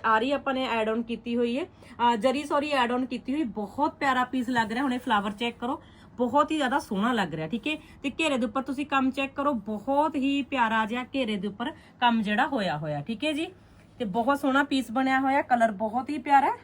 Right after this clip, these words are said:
ਠੀਕ ਹੈ। ਤੁਸੀਂ as it ਵੀ ਬਣਾ ਸਕਦੇ ਹੋ, ਕਲਰ ਚੇਂਜ ਕਰਨਾ ਚਾਹੁੰਦੇ ਹੋ, ਡਿਜ਼ਾਈਨ ਚੇਂਜ ਕਰਨਾ ਚਾਹੁੰਦੇ ਹੋ, ਡਿਜ਼ਾਈਨ ਤੁਸੀਂ ਆਪਣੀ ਪਸੰਦ ਦਾ ਵੀ ਸਾਨੂੰ ਭੇਜ ਸਕਦੇ ਹੋ, ਠੀਕ ਹੈ ਜੀ।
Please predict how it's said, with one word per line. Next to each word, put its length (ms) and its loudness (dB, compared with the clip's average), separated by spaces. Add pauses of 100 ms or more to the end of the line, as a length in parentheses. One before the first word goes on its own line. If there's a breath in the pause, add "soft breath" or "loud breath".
(140)
ਠੀਕ 180 -8
ਹੈ। 120 -4 (260 loud breath)
ਤੁਸੀਂ 280 2
as 180 6
it 120 -2
ਵੀ 120 -2
ਬਣਾ 260 4
ਸਕਦੇ 300 0
ਹੋ, 60 0 (380 loud breath)
ਕਲਰ 280 6
ਚੇਂਜ 300 -4
ਕਰਨਾ 280 0
ਚਾਹੁੰਦੇ 220 0
ਹੋ, 40 0
ਡਿਜ਼ਾਈਨ 420 0
ਚੇਂਜ 280 -2
ਕਰਨਾ 320 2
ਚਾਹੁੰਦੇ 240 0
ਹੋ, 60 -2
ਡਿਜ਼ਾਈਨ 300 0
ਤੁਸੀਂ 260 -4
ਆਪਣੀ 200 0
ਪਸੰਦ 280 -2
ਦਾ 80 4
ਵੀ 60 -2
ਸਾਨੂੰ 220 2
ਭੇਜ 220 -2
ਸਕਦੇ 320 -2
ਹੋ, 60 -2
ਠੀਕ 200 -6
ਹੈ 100 0
ਜੀ। 180 -4